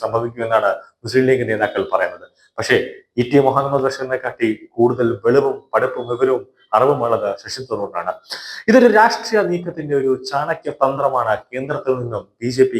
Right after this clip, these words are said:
കേരള ഘടകത്തിന് എത്തിയത്. അതായത് ശശി തരൂരിനെ പിന്തുണയ്ക്കുക വഴി തരൂരിനെ ഇങ്ങ് ബി ജെ പിയിൽ എടുക്കുക. സന്ദീപ് വാര്യർ കോൺഗ്രസിലേക്ക് പോയപ്പോൾ ഒരു തിരിച്ചൊരുമണ്ണൻ പണിയാണ് ബി ജെ പി ക്യാമ്പിൽ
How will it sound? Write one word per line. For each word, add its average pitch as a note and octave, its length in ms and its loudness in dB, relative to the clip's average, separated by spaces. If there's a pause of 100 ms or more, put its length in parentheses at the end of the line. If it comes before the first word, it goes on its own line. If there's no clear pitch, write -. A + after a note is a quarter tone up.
(100)
കേരള B2 200 4 (100)
ഘടകത്തിന് G#2+ 460 0 (120)
എത്തിയത്. F#2+ 300 -4
അതായത് A#2 220 4 (380)
ശശി C#3 220 2
തരൂരിനെ D#3 400 6 (540)
പിന്തുണയ്ക്കുക C3 460 0 (100)
വഴി G#2+ 180 4 (400)
തരൂരിനെ D3 360 4 (100)
ഇങ്ങ് A2+ 200 -2 (280)
ബി B2 180 -2
ജെ C3+ 160 4
പിയിൽ A#2+ 220 2
എടുക്കുക. - 280 0 (360)
സന്ദീപ് E3+ 300 2
വാര്യർ C#3+ 300 4
കോൺഗ്രസിലേക്ക് C3 680 -4
പോയപ്പോൾ A#2 320 0 (100)
ഒരു A#2 80 -12 (180)
തിരിച്ചൊരുമണ്ണൻ C#3+ 720 0
പണിയാണ് A#2 360 -2 (240)
ബി A#2 160 0
ജെ B2 140 2
പി A#2 140 -2
ക്യാമ്പിൽ A2 260 0